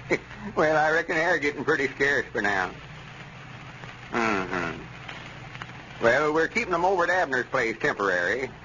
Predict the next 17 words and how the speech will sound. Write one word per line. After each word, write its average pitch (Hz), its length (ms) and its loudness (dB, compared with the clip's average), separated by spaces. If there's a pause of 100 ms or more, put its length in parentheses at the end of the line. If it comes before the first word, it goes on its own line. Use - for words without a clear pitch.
(140)
Abner's 170 380 2
over 160 220 4
there 151 220 2
now. 143 280 2
Just 220 220 2
go 208 180 6
over 190 120 4
there 185 180 4
and 143 100 0
tell 180 220 4
him 170 220 2
I 160 180 4
said 160 180 0
let 151 220 2
you 131 60 4
have 131 300 4
one. 82 220 0